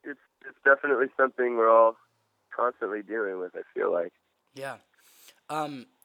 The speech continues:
Speaker 2: what was the song, um, "Vulture Culture" about? I, that, that song really stuck out to me.
Speaker 1: Oh, Vulture Culture, man! It's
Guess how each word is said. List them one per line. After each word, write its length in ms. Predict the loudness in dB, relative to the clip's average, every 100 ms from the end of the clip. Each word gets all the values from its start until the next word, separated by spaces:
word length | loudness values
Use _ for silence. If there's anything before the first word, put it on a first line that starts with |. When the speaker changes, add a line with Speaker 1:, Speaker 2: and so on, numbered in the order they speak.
| -20
Speaker 2:
what 240 | -8 -6 -6
was 140 | -12
the 100 | -8
song, 460 | -8 -4 -4 -4 -6
um, 400 | -8 -8 -12 -18 _ _
"Vulture 380 | -12 -10 -8 -10
Culture" 420 | -12 -14 -14 -14
about? 360 | -16 -18 -20 -20 -14
I, 200 | -12 -12
that, 300 | -12 -14 -14
that 160 | -14 -10
song 220 | -8 -8
really 180 | -10 -10
stuck 240 | -12 -14
out 180 | -16 -16
to 120 | -16 -18
me. 200 | -20 _ _ _ _ _ _ _ _ _ _ _ _ _ -20 -20 -20 4
Speaker 1:
Oh, 400 | 10 12 12 10 8
Vulture 340 | 6 6 0
Culture, 500 | 2 2 2 0 0
man! 420 | 2 2 2 0 0
It's 180 | 0 -2